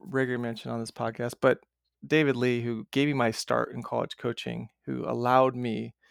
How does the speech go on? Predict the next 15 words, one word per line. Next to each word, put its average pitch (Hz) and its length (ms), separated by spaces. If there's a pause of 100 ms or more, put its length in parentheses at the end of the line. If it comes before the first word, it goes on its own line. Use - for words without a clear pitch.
(340)
as 117 420
some 135 500
ding-dong 120 600
high 123 220
school 117 240
coach 117 480
to 117 420 (380)
become 120 260
an 113 80
N 127 140
A 120 200
I 117 420 (100)
assistant - 500
college 131 400
coach, - 460